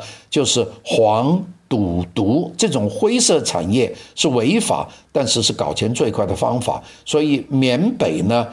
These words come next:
就选择了本地原料充足的毒品作为经济的核心。那现在就知道缅北是什么事了。那么当然呢，这个缅北的这个鸦片种植呢，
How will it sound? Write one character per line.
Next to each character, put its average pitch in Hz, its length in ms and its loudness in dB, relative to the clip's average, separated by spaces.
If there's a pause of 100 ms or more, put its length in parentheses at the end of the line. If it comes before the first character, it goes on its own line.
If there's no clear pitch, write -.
(140)
就 156 180 2
选 92 400 0
择 120 180 0
了 147 120 2
本 95 300 -4
地 135 120 0
原 107 260 2
料 151 160 2
充 175 240 0
足 135 140 -2
的 107 120 0
毒 113 300 0
品 - 200 -4 (300)
作 139 140 0
为 117 140 2
经 131 260 0
济 120 100 -2
的 95 100 0
核 98 160 -2
心。 107 300 0
那 98 140 -2
现 123 200 -2
在 110 100 2
就 95 160 -2
知 - 140 -4
道 113 140 2
缅 123 280 0
北 156 140 -2 (220)
是 175 140 0
什 104 140 -2
么 107 120 0
事 147 220 2
了。 87 100 -2 (1000)
那 247 120 4
么 202 260 4
当 180 260 0
然 214 200 4
呢， 165 200 4
这 165 200 2
个 135 360 0
缅 160 460 2
北 117 160 0
的 139 180 2
这 175 140 -2
个 165 80 4
鸦 220 320 2
片 226 240 0
种 139 260 2
植 107 140 0
呢， 127 140 2